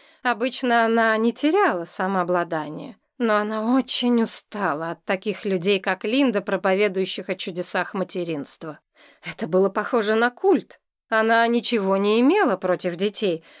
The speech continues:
Однажды она и сама была ребенком, она обожала своих племянников, не была против детей друзей,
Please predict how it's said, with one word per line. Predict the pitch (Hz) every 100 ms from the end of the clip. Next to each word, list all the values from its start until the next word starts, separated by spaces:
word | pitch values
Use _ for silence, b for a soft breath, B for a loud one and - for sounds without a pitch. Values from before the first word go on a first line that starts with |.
| B
Однажды | 214 190 226 285 214 202
она | 185 190 180
и |
сама | 180 220 196 185 247
была | 311 359 359
ребенком, | 339 269 330 311 311 302 B B -
она | 226 220
обожала | 214 220 294 262
своих | - 208 190 -
племянников, | 226 226 202 196 233 277 285 277 - _ -
не | 247
была | 254 302 370
против | 285 262 220
детей | 190 226 285 262
друзей, | 202 196 160 165 190 285